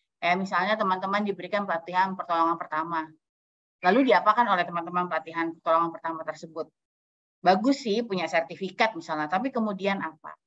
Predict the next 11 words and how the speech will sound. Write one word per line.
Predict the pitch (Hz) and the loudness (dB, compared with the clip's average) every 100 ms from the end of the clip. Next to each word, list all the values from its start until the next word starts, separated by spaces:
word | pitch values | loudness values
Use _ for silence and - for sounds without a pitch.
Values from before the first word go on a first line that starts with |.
| _ _ _ - | _ _ _ -6
Nah, | 165 | -4
itulah | 175 202 233 | 2 4 4
kalau | 226 185 185 | 4 0 0
kita | 175 | -4
berbicara | 175 175 170 170 165 180 | -4 -4 -6 -2 0 2
bagaimana, | 170 160 160 165 165 170 170 160 170 _ _ | 2 0 0 0 2 2 4 2 -2 _ _
eh, | 160 160 - | -16 -16 -10
kita | 190 190 | 0 2
memberikan | 180 170 165 165 165 | 2 0 -4 -2 -2
impact | - 233 220 214 | 0 2 2 -2
kepada | 196 160 160 156 | -2 2 2 0